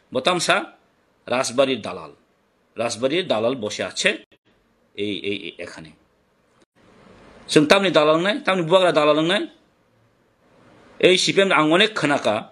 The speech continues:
गोबांमा बरक सावो जों टैक्स कम रेखे जाखामो, टैक्स जों कम रेनाय बा। তামবে जों कम रेनाय चिन बरक जे तिप्रा सरक, जों बरक बुट देनाय। এই সিপিএম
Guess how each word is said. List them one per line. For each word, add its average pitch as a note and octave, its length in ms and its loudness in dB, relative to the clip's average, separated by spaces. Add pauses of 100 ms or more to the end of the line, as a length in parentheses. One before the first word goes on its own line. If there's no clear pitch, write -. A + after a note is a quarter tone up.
(380)
गोबांमा E3 300 2
बरक D3+ 340 4 (480)
सावो A#2+ 320 0
जों B2+ 220 -4
टैक्स C3+ 220 -4
कम A#2 260 -4
रेखे A2+ 180 -6
जाखामो, A#2 540 -6 (280)
टैक्स E3+ 180 -6
जों D3 120 -4
कम B2+ 180 -2
रेनाय D3+ 160 -4
बा। D3+ 180 -12 (1600)
তামবে F#3 200 6
जों F3+ 140 0
कम D#3+ 180 4
रेनाय E3 200 4
चिन F#3+ 200 -2
बरक E3 460 4
जे C#3+ 160 2 (200)
तिप्रा C#3 300 -4
सरक, D#3+ 360 2 (220)
जों C#3+ 160 -4
बरक D#3+ 180 0
बुट D#3+ 160 -6
देनाय। E3 260 -6 (1160)
এই F#3+ 160 6
সিপিএম F3 600 0